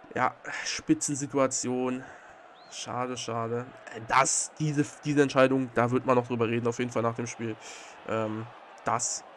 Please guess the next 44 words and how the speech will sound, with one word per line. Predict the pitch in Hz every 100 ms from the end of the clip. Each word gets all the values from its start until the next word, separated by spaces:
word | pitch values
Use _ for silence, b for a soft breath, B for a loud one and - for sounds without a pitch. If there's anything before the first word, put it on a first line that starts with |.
| -
geht | 110 113
ja | 127 123
mal | 110 104
gar | 104 107 104
nicht. | 107 104 - B B B B B B
Aber | - 110 127 143
jetzt | 131 143 -
vielleicht | 139 127 131 147 - -
etwas | 127 - 139
vorsichtiger | - 143 120 - 107 110
da | 110
hinten | 120 117
drin. | 110 120
Wir |
schreiben | 120 - 90 113 117
jetzt | 113
schon | 123
die | 117 117 - - -
neunundfünfzigste | 120 113 123 123 127 123 - 120
Minute. | 120 127 151 170 B B B -
Gleich | 113 117 - - -
trifft | - 117 -
ihr | 113
die | 110
sechzigste. | 104 120 127 - 143
Und | 131 127 120
da | 120
ist | 143 143 127
was | 139 -
passiert | 135 - 127 143
bei | 139
V | - 139
W | 139
O | 139
G | 139
gegen | 135 131
Kleve. | 131 131 135
Uh, | 135 131 131 127
das | 117 -
sieht | 127 127
man | 117
nicht | 120
so | - 120
gerne. | 113 110 120